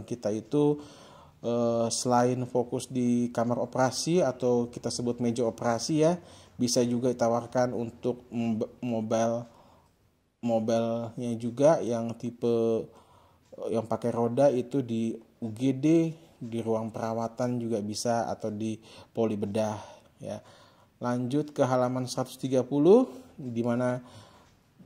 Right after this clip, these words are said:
eh, berbagai macam contoh lampu Inpromed ini, mulai dari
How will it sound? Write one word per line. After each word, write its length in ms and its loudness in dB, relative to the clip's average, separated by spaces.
eh, 240 4
berbagai 480 2
macam 560 0
contoh 560 4
lampu 480 -2
Inpromed 640 2
ini, 480 0
mulai 320 0
dari 320 -2